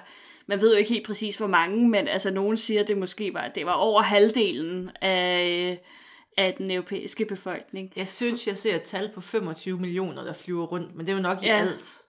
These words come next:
Speaker 1: Jamen, det kan godt være.
Speaker 2: Over
Speaker 1: Det var
Speaker 2: alle pestudbrud.
Speaker 1: et helt usædvanligt stort antal mennesker. Altså, der var
Speaker 2: Husk,
Speaker 1: områder,
Speaker 2: der var
Speaker 1: der
Speaker 2: lidt
Speaker 1: blev
Speaker 2: færre dengang.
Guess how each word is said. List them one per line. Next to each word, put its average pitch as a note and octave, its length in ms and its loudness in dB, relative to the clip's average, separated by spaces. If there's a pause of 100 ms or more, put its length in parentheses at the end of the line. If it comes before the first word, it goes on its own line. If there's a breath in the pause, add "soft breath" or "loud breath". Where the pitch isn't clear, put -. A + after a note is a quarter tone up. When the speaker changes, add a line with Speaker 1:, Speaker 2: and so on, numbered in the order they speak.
(120)
Speaker 1:
Jamen, G#3 220 -2
det A#3+ 100 -2
kan A3+ 120 2
godt G3 240 6
være. F3+ 240 -2
Speaker 2:
Over G#3 100 8 (100)
Speaker 1:
Det A3 80 8
var G#3 100 10
Speaker 2:
alle G3+ 180 8
pestudbrud. F3 460 -2
Speaker 1:
et E3+ 340 -2
helt C4 320 0 (200)
usædvanligt G3+ 840 2
stort F3+ 320 -2
antal F3 340 -6
mennesker. D#3+ 400 -6
Altså, F#3 220 -4
der F#3+ 100 0
var F#3+ 160 2
Speaker 2:
Husk, G#3+ 140 2
Speaker 1:
områder, G#3 160 4
Speaker 2:
der A#3 80 10
var G3 100 10
Speaker 1:
der F#3+ 60 4
Speaker 2:
lidt G3+ 100 4
Speaker 1:
blev G#3 160 6
Speaker 2:
færre G3 300 6
dengang. E3+ 440 0